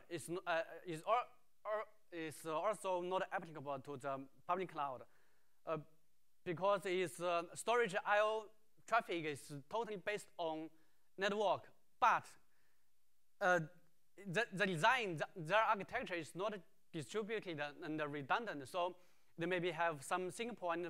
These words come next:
failure in, in, in, in our production environment. It, it cannot be a, a, a tolerant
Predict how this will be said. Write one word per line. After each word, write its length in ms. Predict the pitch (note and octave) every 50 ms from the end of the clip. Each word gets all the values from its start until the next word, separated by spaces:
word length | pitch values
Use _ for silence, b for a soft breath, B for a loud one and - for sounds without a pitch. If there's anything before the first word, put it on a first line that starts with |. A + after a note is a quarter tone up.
| D3 - -
failure 260 | G3 F3+ E3 D#3 D3
in, 300 | C#3+ C#3+ C#3 C#3 D3 D3 D3 D3
in, 140 | D#3 D3+ E3+
in, 140 | E3 D#3 D#3+ D#3+ - -
in 200 | D#3+ D3 D#3 D#3 D3+ - -
our 200 | - D#3+ E3 E3
production 400 | D#3 D3+ D3 D#3+ F3 F3 - F#3 G#3 G#3 - b b b b b b
environment. 480 | - D3 C#3+ E3 E3+ E3+ D#3+ D3 C#3+ D3 - - -
It, 180 | E3+ D#3+ F3+ F#3
it 240 | F3+ E3 D#3+ F3 D3+ - -
cannot 520 | - E3 E3 F3 - - F3+ F3 G#3+ G3+
be 80 | F3 F#3
a, 180 | E3+ D#3 D#3 E3 -
a, 320 | E3+ D#3+ C3+ - - - D#3
a 300 | C#3+ C#3+ C#3+ C#3+ D3 D#3 - - - - - - - - - - - - -
tolerant 460 | - A3 G#3+ G#3 F#3+ F3 D3+ C3+ B2+